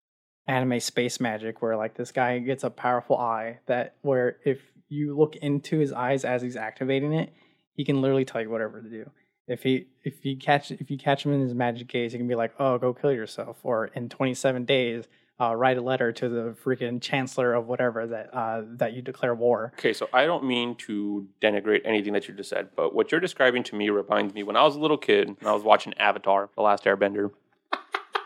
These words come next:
Speaker 2: That, that's, that, that's what I can only come up till I think about it. I'm like, "Okay, that just reminded me hella of Kyoshi Island."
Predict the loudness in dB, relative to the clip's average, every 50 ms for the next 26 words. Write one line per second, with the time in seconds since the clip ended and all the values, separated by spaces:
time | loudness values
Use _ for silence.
0 | -6 -6 -6 -6 -10 -18 -20 _ _ _ _ _ _ _ _ 2 2 2 4 4
1 | 4 4 4 0 2 4 4 4 6 6 6 6 6 6 4 4 4 2 0 0
2 | 4 4 6 6 4 2 0 0 0 4 4 4 4 4 4 4 4 4 4 2
3 | 0 0 2 4 4 6 6 4 4 4 2 2 2 4 6 6 6 6 4 0
4 | 2 4 6 6 6 4 0 0 0 2 4 4 4 4 2 -2 -4 -6 -2 2
5 | 4 6 6 6 4 4 2 0 -2 -4 -6 -4 2 4 4 4 4 4 2 2
6 | 2 2 2 0 0 -2 -4 -6